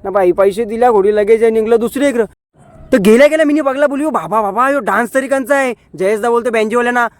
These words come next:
"अरे या, या, पुरे या, पोरा रंगान आल्या, जरा वाजवा जोरान." मग बँजोवाला मग कुठं घेतला वाजवीत नाही, ही पोरा पण लागली नाचायला. त्या झालं सगळा बँजोल ते एकदम खतरनाक बोलू, "बँजोल बघून दे."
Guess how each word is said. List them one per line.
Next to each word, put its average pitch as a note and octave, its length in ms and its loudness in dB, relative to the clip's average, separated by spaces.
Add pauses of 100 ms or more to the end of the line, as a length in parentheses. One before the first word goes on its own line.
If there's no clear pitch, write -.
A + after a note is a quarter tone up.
"अरे E3 140 -8
या, F#3+ 200 -2
या, A3+ 200 0
पुरे A3+ 300 -4
या, E4 120 2 (300)
पोरा G3+ 220 0
रंगान G#3 320 0
आल्या, B3+ 260 0
जरा A3+ 240 -2
वाजवा F#3 380 0
जोरान." D#4 280 2 (280)
मग E3+ 60 -14
बँजोवाला F#3 500 -2
मग C4 100 -4
कुठं D4 260 0
घेतला G3 340 -4
वाजवीत C#4 400 0
नाही, B3 160 -6
ही C#4+ 80 -6
पोरा C4+ 300 -2
पण C4+ 120 -4
लागली C4 220 -6
नाचायला. A3 460 -2 (460)
त्या B3+ 160 -2
झालं C#4 220 0
सगळा A#3+ 280 0
बँजोल G3+ 460 0
ते B3 60 -2
एकदम B3 180 -4
खतरनाक G#3 380 -4
बोलू, A#3+ 160 -6
"बँजोल F#3 380 -2
बघून C4 220 -2
दे." E4+ 80 2